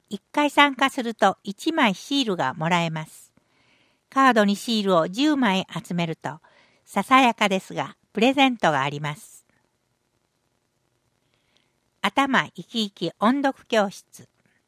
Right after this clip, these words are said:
みんなで音読しませんか？音読は脳の活性化ができると言われています。お気軽にお申し込みください。日時、六月二十六日金曜、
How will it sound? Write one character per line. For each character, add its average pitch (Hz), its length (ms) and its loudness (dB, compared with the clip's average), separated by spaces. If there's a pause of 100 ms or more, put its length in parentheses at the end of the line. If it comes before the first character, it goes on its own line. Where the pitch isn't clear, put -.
(920)
み 233 160 -2
ん 320 100 -6
な 320 140 -2
で 233 160 2 (100)
音 247 180 2
読 254 200 -2
し - 120 -10
ま 226 120 -2
せ 208 160 -4
ん 196 80 -4
か？ 185 300 -12 (680)
音 202 200 0
読 196 300 0
は 180 300 2
脳 294 180 0
の 269 160 -2
活 - 240 -6
性 269 300 -2
化 254 160 -10
が 240 100 0
で 220 140 -4
き 254 120 -10
る 262 120 -10
と 202 120 -2
言 180 140 -2
わ 170 80 -2
れ 165 80 -8
て 165 140 -8
い 160 80 -6
ま 156 180 -10
す。 - 200 -20 (880)
お 220 100 4
気 269 160 -6
軽 262 260 2
に 220 220 0 (100)
お 214 120 6
申 254 180 6
し - 80 -10
込 254 140 -2
み 240 100 -2
く 240 80 -6
だ 220 140 2
さ 208 220 -2
い。 196 120 -10 (1080)
日 214 300 -6
時、 170 240 -14 (460)
六 - 260 0
月 311 260 0
二 294 200 -4
十 214 260 -2
六 180 240 -2
日 202 280 -4
金 185 340 -4
曜、 151 280 -6